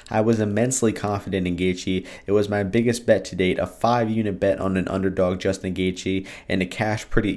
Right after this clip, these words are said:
easily. I thought he looked like a minus two, three hundred favorite in that fight, and I think he wins that fight at a very high clip.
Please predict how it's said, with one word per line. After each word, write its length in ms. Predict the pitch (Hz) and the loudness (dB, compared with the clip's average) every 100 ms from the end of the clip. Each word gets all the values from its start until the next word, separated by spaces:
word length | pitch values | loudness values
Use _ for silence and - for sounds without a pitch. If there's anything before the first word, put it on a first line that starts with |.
| 101 | -2
easily. 320 | 95 98 98 | -2 0 0
I 60 | 107 | 2
thought 240 | 143 113 | 2 2
he 80 | 104 | 2
looked 240 | 107 104 | 0 0
like 120 | 101 | -4
a 40 | 98 | -2
minus 420 | 98 98 92 - _ - | -2 -2 -4 -8 _ -10
two, 280 | - 123 120 | 0 2 0
three 280 | 117 120 120 | 0 -2 0
hundred 340 | 113 110 107 | -2 -2 -2
favorite 380 | - 101 107 110 | 2 2 2 0
in 80 | 107 | 0
that 180 | 107 104 | -4 -4
fight, 340 | 110 107 - - - - | -2 -2 -4 -12 -12 -2
and 100 | 98 | -2
I 60 | |
think 160 | 98 113 | 0 -4
he 100 | 104 | -2
wins 300 | 98 113 110 | 2 2 2
that 180 | 110 - | -2 0
fight 160 | 107 | 0
at 100 | 92 | 0
a 40 | 92 | -2
very 300 | 92 110 104 | 0 2 2
high 200 | 98 95 | -2 -6
clip. 480 | - 98 98 - | -4 -2 -2 -4